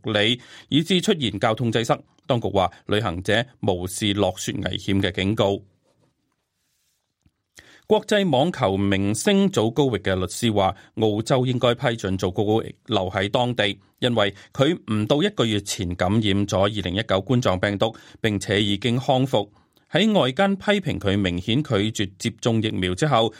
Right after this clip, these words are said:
呢個塞爾維亞網球明星參加澳洲網球公開賽嘅簽證被撤銷。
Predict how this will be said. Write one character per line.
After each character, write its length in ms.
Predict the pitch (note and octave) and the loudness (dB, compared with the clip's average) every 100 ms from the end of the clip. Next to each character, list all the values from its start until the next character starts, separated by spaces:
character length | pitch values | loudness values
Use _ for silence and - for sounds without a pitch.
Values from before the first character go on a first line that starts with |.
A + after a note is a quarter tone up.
| - - | -20 -4
呢 100 | C#3 | -2
個 200 | B2+ G#2+ | 2 0
塞 140 | G#2 | 2
爾 80 | A2 | 0
維 300 | G#2+ G2+ F2+ | 0 0 2
亞 260 | G2 A#2 A#2+ | 2 2 2
網 240 | G2 A2 | 2 0
球 180 | C3+ G2 | 0 0
明 240 | F#2 F#2 | 0 0
星 240 | G2 F3+ F3+ - - - | 0 -2 -2 -6 -20 -2
參 260 | G#3 G#3+ | 0 0
加 240 | G3 F#3+ F#3+ - | 0 0 0 -4
澳 320 | C3 B2 B2 | 0 0 0
洲 360 | B2+ E3+ E3 E3+ - - | 0 2 2 -2 -4 0
網 220 | G#2+ A#2 | 2 2
球 160 | - E2 | -2 -4
公 200 | - D3 | 0 0
開 240 | D3 C#3 | 2 0
賽 100 | - | -2
嘅 160 | F2+ F#2 | -2 -2
簽 340 | E2+ - A2+ | -4 -2 -2
證 180 | G#2+ F#2 | -2 -4
被 220 | F2 F2 | -4 -6
撤 160 | E2+ - | -6 -6
銷。 340 | G2 - F3+ | -4 2 2